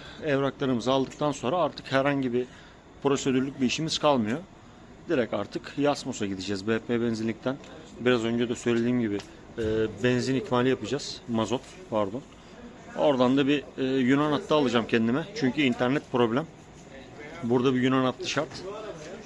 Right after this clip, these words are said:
Orada tekrar görüşürüz muhtemelen. Ya da gidene kadar bir çekim daha yaparım ya. Tescil işlemlerimiz de tamam arkadaşlar. Şimdi otobana doğru giriyoruz.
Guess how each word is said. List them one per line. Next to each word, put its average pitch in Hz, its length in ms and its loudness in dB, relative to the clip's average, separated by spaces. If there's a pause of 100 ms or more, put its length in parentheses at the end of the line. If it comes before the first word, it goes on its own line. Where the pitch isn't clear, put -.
(200)
Orada 139 260 4
tekrar 143 340 2
görüşürüz 131 420 0
muhtemelen. 104 440 -2 (500)
Ya 131 100 0
da 123 60 -4
gidene 127 340 2
kadar 117 280 0
bir 120 40 -4
çekim 113 340 -2
daha 120 120 4
yaparım 110 320 0
ya. 101 180 -4 (1700)
Tescil 208 360 10
işlemlerimiz 208 680 6
de 214 120 4
tamam 196 300 6 (200)
arkadaşlar. 135 600 2 (1040)
Şimdi 160 480 6 (500)
otobana 156 460 6
doğru 143 200 6
giriyoruz. 151 680 4